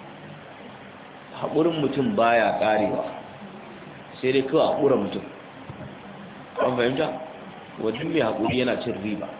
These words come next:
Allah ya shirye da mu. Malam ya ce, "Qala ahadul hukama." Wani daga cikin masu hikima yana cewa, "Idza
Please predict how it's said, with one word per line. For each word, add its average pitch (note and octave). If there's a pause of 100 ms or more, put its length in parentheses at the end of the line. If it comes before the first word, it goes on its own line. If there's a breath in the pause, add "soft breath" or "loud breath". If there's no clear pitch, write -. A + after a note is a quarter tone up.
(1700)
Allah A#2
ya G#2
shirye G2+
da F2+
mu. - (1300)
Malam D3+
ya D3+
ce, D3
"Qala D#3
ahadul C#3+
hukama." A2 (1400)
Wani C3+
daga D#3+
cikin E3+
masu C#3
hikima D3+
yana C#3+
cewa, A2 (1300)
"Idza C#3